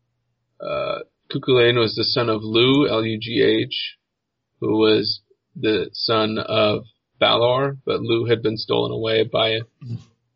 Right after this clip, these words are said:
Manannan mac Lir, a famous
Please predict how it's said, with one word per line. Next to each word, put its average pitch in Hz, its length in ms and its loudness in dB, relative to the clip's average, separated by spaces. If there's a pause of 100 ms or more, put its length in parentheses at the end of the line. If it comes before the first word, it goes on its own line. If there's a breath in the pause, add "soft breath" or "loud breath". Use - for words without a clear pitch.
(540)
Manannan 113 440 2
mac 107 260 -2
Lir, 127 420 2 (640)
a 107 500 -2 (1400)
famous 110 760 -2